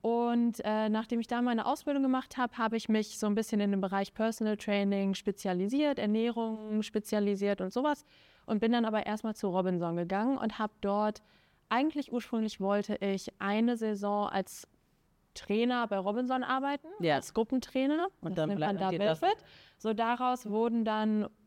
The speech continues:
Speaker 1: ungefähr vier Sommersaisons plus
Speaker 2: Okay.
Speaker 1: noch ein paar Wintersaisons dazwischen.
Speaker 2: Krass.
Speaker 1: Also insgesamt war ich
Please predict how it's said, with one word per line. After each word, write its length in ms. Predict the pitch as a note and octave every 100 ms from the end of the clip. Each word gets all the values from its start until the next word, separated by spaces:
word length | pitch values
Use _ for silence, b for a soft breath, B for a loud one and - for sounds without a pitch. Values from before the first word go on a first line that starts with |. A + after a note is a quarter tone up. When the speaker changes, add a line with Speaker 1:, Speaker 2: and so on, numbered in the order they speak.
| _ _ -
Speaker 1:
ungefähr 760 | A3 A#3 - G#3+ G3+ G3+ - -
vier 260 | - A#3
Sommersaisons 760 | G3+ G#3+ C4 B3 C4 B3 C4 C#4
plus 260 | - A#3 A3
Speaker 2:
Okay. 100 | A3
Speaker 1:
noch 60 | A3
ein 100 | G#3
paar 180 | G#3 G3
Wintersaisons 600 | G#3+ A3+ G3+ F#3+ G3 G3
dazwischen. 480 | G3 - A#3+ -
Speaker 2:
Krass. 100 | B3+
Speaker 1:
Also 140 | A3 G3
insgesamt 580 | G#3+ A3 G#3 F#3+ F#3+ F3+
war 160 | F3+
ich 240 | F3+ -